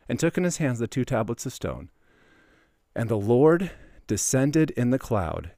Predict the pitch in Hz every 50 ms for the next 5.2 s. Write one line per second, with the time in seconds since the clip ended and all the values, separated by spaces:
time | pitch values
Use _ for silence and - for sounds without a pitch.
0 | _ - 98 98 - - - - - - 127 127 143 147 147 143 - 254 117 113
1 | 110 - - - - 127 120 107 107 85 92 101 92 87 87 87 76 - 95 -
2 | _ _ _ _ _ _ _ _ _ _ _ - 113 117 - - 117 101 - -
3 | - - 139 135 135 143 151 160 165 156 165 165 - - 214 98 113 104 107 101
4 | 107 107 107 107 104 110 117 - 101 101 87 - 95 92 90 92 82 76 76 69
5 | 76 - -